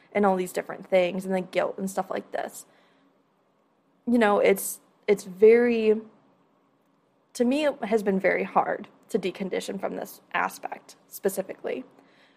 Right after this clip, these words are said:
But at the same time, it's also been very freeing. And when I really let myself play in this, like,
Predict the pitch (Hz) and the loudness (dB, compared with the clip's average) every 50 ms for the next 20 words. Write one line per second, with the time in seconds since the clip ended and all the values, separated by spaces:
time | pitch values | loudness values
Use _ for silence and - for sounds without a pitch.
0 | _ _ _ _ - 226 240 226 233 233 226 - 254 233 220 - - 208 190 185 | _ _ _ _ 2 2 4 4 4 -2 0 2 0 0 0 -2 -2 -2 -2 -2
1 | 190 190 - 190 190 - - 226 196 - 190 180 180 180 180 180 202 196 - - | -2 -2 -2 -4 -4 -2 -4 -4 -2 0 0 0 0 -2 -4 -8 -8 -10 -12 -16
2 | _ _ _ _ _ _ _ _ _ _ _ _ _ - - 214 190 226 240 262 | _ _ _ _ _ _ _ _ _ _ _ _ _ -16 -4 2 6 6 6 6
3 | 277 285 277 - - - 214 196 196 190 - - - - 240 240 - _ _ _ | 4 0 -2 -6 -12 -6 -2 -2 0 0 0 -2 -4 -6 -10 -14 -18 _ _ _
4 | _ _ _ _ _ _ - 220 214 214 208 196 190 190 190 185 185 - - - | _ _ _ _ _ _ -2 2 4 4 6 6 4 4 2 0 -4 -8 -10 -10
5 | - 208 196 214 208 214 233 240 202 190 196 196 202 233 240 240 202 - 208 208 | -6 0 4 4 6 6 6 4 4 4 4 2 4 4 4 4 4 4 2 0
6 | 202 - 202 190 185 - - - 180 175 175 175 185 226 247 262 285 330 302 - | -2 0 0 0 -2 -2 -2 -2 0 2 2 2 2 2 2 0 0 -2 -4 -8
7 | - - 208 190 185 185 185 185 - | -4 2 4 6 6 4 2 0 -10